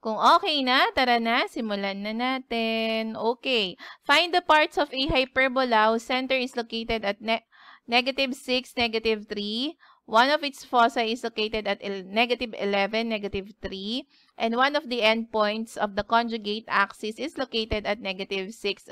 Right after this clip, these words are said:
zero. So, para simulan nito, mga anak ko, kailangan malaman muna natin kung ano ba yung orientation ng ating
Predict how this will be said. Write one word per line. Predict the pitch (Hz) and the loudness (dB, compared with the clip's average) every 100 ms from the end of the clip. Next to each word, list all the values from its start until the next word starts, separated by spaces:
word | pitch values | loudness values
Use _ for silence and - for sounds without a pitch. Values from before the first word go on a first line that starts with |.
| 190 | -8
zero. | 185 190 185 208 220 190 - - - | -6 -8 -6 -2 0 0 -4 -14 -8
So, | - 247 | -4 2
para | 285 330 | 4 4
simulan | 339 359 339 330 330 | 2 0 2 2 2
nito, | 339 302 | 0 2
mga | 277 285 277 269 | 2 2 0 2
anak | 277 277 | 0 0
ko, | 247 240 | -2 0
kailangan | 269 277 269 285 269 226 220 240 247 - - | 0 4 4 4 2 2 2 0 -2 -14 -4
malaman | 262 285 285 285 277 | 2 4 4 0 0
muna | 269 269 | 0 2
natin | 247 233 233 | 2 2 0
kung | 285 269 | 0 -2
ano | 294 | 0
ba | 277 269 | 2 2
yung | 269 | 2
orientation | 220 233 240 247 240 226 220 226 220 | 2 2 0 0 -2 -2 0 0 0
ng | 233 233 | 0 2
ating | 214 214 226 214 214 226 254 269 | 2 2 0 -4 -2 -2 -4 -8